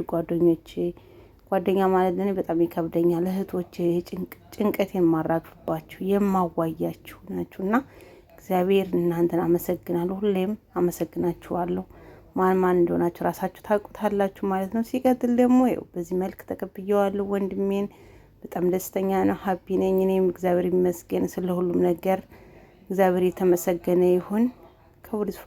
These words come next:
ለመድኃኒዓለም ለቅድስት ድንግል ማርያም ልጅ። እኔ እግዚአብሔር ነው በሕይወቴ እንደዚህ በቃ ተደስቼ አላውቅም። በጣም ደስተኛ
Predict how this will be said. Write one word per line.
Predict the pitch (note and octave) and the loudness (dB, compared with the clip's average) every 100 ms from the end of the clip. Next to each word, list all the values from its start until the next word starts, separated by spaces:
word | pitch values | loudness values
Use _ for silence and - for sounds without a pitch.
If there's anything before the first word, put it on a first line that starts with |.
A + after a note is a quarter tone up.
| F3+ | -8
ለመድኃኒዓለም | F3 F3 F3 E3+ E3+ E3+ E3+ | -2 0 2 2 2 2 2
ለቅድስት | E3+ E3+ - | 0 -4 -10
ድንግል | - F3+ F3 | -10 -6 -2
ማርያም | F3+ F#3 G3+ | -2 -2 -2
ልጅ። | A#3 - - - - - _ _ G3 | -4 -6 -20 -20 -20 -20 _ _ 0
እኔ | G#3+ A3+ - | 4 4 2
እግዚአብሔር | - - G3 F#3+ G3+ G3+ | -6 -4 -2 0 0 2
ነው | F3+ F3 | 2 2
በሕይወቴ | F3 G3 F#3+ G3 G3 G#3+ | 4 2 0 -6 -8 -2
እንደዚህ | G3+ F3+ F3 F3+ F#3 F#3 F#3 | 0 0 -2 -2 -4 -4 -2
በቃ | F3+ - - | -2 -4 -6
ተደስቼ | G3+ G3 - - - - F#3+ G3+ G#3 - - - - - _ - - - - - - | -4 -4 -6 -16 -20 -2 2 2 0 -8 -20 -20 -20 -20 _ -20 -20 -20 -20 -20 -4
አላውቅም። | A3 G#3+ F#3+ F#3 - E3+ - - - - | 2 2 2 -4 -10 -14 -14 -12 -10 -4
በጣም | G#3 G3+ G#3+ | -2 -2 -2
ደስተኛ | G3 - - F#3+ | -2 -4 -4 -2